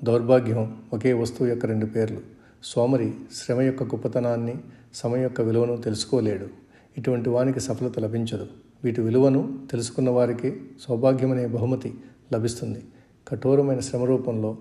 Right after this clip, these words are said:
మూల్యం చెల్లిస్తాడు. సమయం భగవంతుడిచ్చిన సంపద. మన ప్రతి శ్వాస, ప్రతి క్షణం విలువైనవి. ప్రతి క్షణాన్ని సరి అయిన రీతిలో ఉపయోగిస్తూ పోతే ఒక్కొక్క నీటి బిందువుతో కడవ నిండినట్లు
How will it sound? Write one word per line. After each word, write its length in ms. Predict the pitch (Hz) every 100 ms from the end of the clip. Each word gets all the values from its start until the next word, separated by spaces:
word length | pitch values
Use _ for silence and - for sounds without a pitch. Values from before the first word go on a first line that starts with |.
| - - -
మూల్యం 300 | 117 120 117
చెల్లిస్తాడు. 600 | 113 113 113 - - 95 - - - _ -
సమయం 500 | - 117 135 120 - -
భగవంతుడిచ్చిన 600 | 113 120 131 123 117 120
సంపద. 360 | 110 107 110 104 - - _ _ _ -
మన 100 | 113
ప్రతి 260 | 110 101 113
శ్వాస, 320 | 113 107 120
ప్రతి 560 | 120 - - 123 113
క్షణం 380 | 139 - 113 110 - 123
విలువైనవి. 460 | 120 120 107 101 - - _ -
ప్రతి 180 | 123 139
క్షణాన్ని 580 | - 117 131 139 120 - - - -
సరి 280 | 127 120
అయిన 160 | 139 135
రీతిలో 340 | 120 120 120
ఉపయోగిస్తూ 540 | 110 123 123 117 - 113
పోతే 440 | 110 110 127 - - - _ -
ఒక్కొక్క 340 | 110 131 131
నీటి 240 | 123 123 143
బిందువుతో 480 | 135 131 127 131
కడవ 300 | 120 113 120
నిండినట్లు 640 | 120 120 123 117 107 -